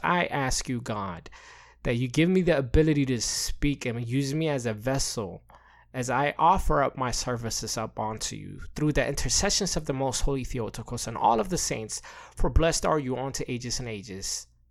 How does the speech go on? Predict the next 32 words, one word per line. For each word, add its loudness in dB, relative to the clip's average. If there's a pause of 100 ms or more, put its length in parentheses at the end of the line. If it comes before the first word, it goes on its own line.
(240)
Amen. -8 (1300)
Okay, 4 (320)
let's 8
get 6
right 2
into 0
it. -14 (640)
Like 6
I 6
said, 4
this 6
is 6
a 6
very 8
sensitive 4
topic, 6
and 4
I 2
understand 2
many 2
people 4
have 0
their 2
own 0
personal 0
take 0
and 0
personal 4
opinions 4
about 2
it. -2
And -4